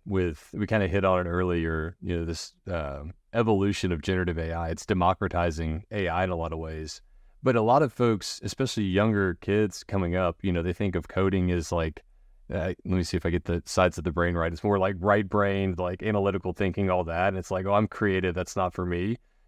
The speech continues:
But what it does is, like, the actual physical coding becomes maybe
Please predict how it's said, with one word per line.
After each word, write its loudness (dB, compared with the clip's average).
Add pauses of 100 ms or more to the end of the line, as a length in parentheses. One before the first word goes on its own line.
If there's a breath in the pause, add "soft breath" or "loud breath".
But 0
what 2
it -2
does 0 (440)
is, -2
like, 2
the -2
actual 0
physical -2 (160)
coding 0 (500)
becomes 0 (220)
maybe -2